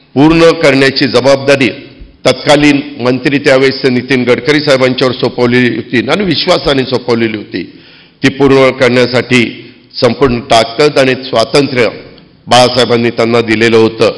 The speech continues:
ते कुठल्या पक्षाचे आहेत याचा विचार केला नाही, पण मुंबई पुणे एक्सप्रेस व्हावा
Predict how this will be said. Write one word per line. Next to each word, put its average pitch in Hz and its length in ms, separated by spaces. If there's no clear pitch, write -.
ते - 80
कुठल्या 123 320
पक्षाचे 135 500
आहेत 147 180
याचा 123 240
विचार 147 320
केला 123 300
नाही, 110 200
पण 151 120
मुंबई 139 360
पुणे 135 260
एक्सप्रेस 127 600
व्हावा 104 560